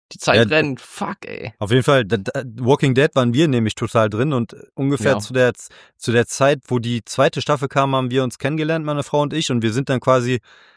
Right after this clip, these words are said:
Speaker 2: in diese Staffeln und in die Serie reingewachsen und haben die dann auch durchgezogen, obwohl die nicht immer spannend geblieben ist, aber das war halt so eher so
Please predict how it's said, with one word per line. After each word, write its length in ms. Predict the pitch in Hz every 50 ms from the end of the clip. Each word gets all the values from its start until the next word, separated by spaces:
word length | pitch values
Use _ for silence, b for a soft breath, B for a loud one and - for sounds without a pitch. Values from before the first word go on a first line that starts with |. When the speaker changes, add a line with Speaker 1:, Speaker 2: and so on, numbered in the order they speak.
| b b b b _ _
Speaker 2:
in 140 | 165 147 143
diese 220 | 127 131 123 135
Staffeln 480 | - - - - 143 143 - - 160 135
und 100 | 131 131
in 100 | 135 131
die 100 | 131 123
Serie 460 | 113 104 120 131 156 160 143 127 107
reingewachsen 600 | 117 139 165 156 131 98 101 101 - - - 113 107
und 60 | 107
haben 120 | 123 135
die 60 | 127
dann 180 | 117 123 123 123
auch 80 | 120 113
durchgezogen, 520 | 101 120 147 - - - - - 135 131
obwohl 260 | 123 110 107 127 139 127
die 140 | 127 123
nicht 200 | 127 131 127 -
immer 180 | - 143 135 127 117 - _ _ _ _ _ -
spannend 400 | 107 - - - 123 143 151 131
geblieben 380 | 139 120 107 117 143 160 165 170
ist, 160 | 170 - -
aber 160 | 127 120 120
das 160 | 123 131 - 147
war 80 | 139
halt 140 | 131 131 -
so 160 | - 131 131
eher 240 | - 135 135 135 127
so 240 | 113 120 123 123